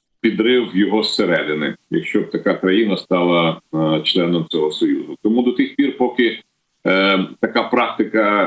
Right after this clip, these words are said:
е, в Туреччині, е, буде, я боюсь, що, е, до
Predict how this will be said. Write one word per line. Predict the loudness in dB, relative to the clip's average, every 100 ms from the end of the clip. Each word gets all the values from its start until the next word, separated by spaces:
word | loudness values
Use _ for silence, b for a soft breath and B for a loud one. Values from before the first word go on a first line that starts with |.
| -2
е, | 0 2 2
в | 0 0
Туреччині, | 0 0 0 2 2 4 2
е, | 2 0 2 2
буде, | 4 2 2 2
я | 2 2
боюсь, | 0 0 2 2 2 0
що, | -4 -2 0 2 2 0 -8 _ _ _
е, | 0 2 2
до | 2 2 4 4 2 0